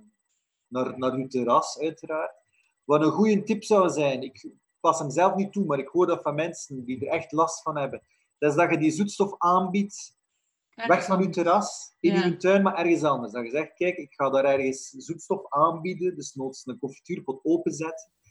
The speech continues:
Speaker 1: maar dat ze ergens anders
Speaker 2: <laughs>
Speaker 1: kunnen naartoe gaan en dat ze dat niet op mijn, ehm, op mijn terras gaan doen. En dan heb je natuurlijk, eh, je hebt dan heel veel van die vallen, hè, van die wespenvallen,
Speaker 2: Ja, dan, ja.
Speaker 1: waarbij dat ze in vloeistof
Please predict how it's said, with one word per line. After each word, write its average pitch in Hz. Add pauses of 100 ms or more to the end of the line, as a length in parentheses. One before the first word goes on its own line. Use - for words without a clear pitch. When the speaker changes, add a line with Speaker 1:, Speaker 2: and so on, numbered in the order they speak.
(240)
Speaker 1:
maar 139
dat 139
ze 156
ergens 143
anders 196
Speaker 2:
<laughs> -
Speaker 1:
kunnen 190
naartoe 180
gaan - (400)
en 139
dat 147
ze 147
dat 135
niet 196
op -
mijn, 147
ehm, 127 (340)
op -
mijn 123
terras 127
gaan 180
doen. 233 (1300)
En 127
dan 147
heb 196
je 220
natuurlijk, 202
eh, 147
je 151
hebt -
dan 135
heel 156
veel 156
van 139
die 127
vallen, 170
hè, 165
van 139
die 120
wespenvallen, 156
Speaker 2:
Ja, 202
dan, 202
ja. 196
Speaker 1:
waarbij 127
dat 131
ze 135
in 120
vloeistof 165